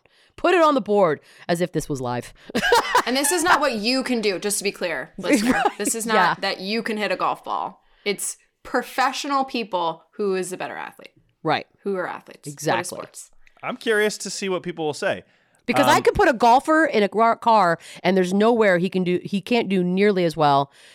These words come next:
Speaker 1: as one of those guys,
Speaker 2: That's
Speaker 1: as one
Speaker 2: right.
Speaker 1: of those guys could do on a golf course.
Speaker 3: I didn't
Speaker 1: Period.
Speaker 3: even wanna, uh, say it that way because I thought that was such an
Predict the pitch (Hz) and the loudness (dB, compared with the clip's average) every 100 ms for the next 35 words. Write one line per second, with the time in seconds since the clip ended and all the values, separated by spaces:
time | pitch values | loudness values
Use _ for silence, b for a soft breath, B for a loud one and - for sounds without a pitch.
0 | b - 151 170 165 180 196 240 226 233 | b -2 2 2 4 4 4 4 4 4
1 | 202 165 175 165 170 170 151 151 - 151 | 0 0 0 4 4 4 0 0 -2 -4
2 | 139 127 120 - - - - - _ 143 | -2 -4 -6 -8 -12 -12 -14 -20 _ -2
3 | 180 240 269 254 233 220 220 175 123 - | 0 0 0 -2 0 2 2 0 -4 -8
4 | 143 - 165 196 - 202 185 196 208 190 | -8 -2 -2 -2 0 0 2 0 0 -2
5 | 147 147 165 165 165 135 - 165 165 170 | -4 0 0 2 0 0 -2 -2 -2 -4